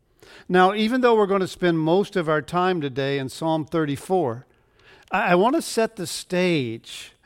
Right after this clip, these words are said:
I, I want you to listen to David as he's fleeing for his life.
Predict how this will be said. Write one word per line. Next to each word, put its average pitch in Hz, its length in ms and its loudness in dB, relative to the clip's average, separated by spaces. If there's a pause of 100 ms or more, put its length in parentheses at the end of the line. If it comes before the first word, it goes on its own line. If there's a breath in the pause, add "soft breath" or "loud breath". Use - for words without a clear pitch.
(160 loud breath)
I, 170 140 0
I 175 40 4
want 226 280 2
you 247 80 -2
to 196 140 2
listen 185 420 2
to 170 80 0
David 139 640 0 (500 soft breath)
as 160 240 -2
he's 156 420 -2 (200)
fleeing 208 560 2
for 170 240 0
his 170 140 -2
life. 196 560 -6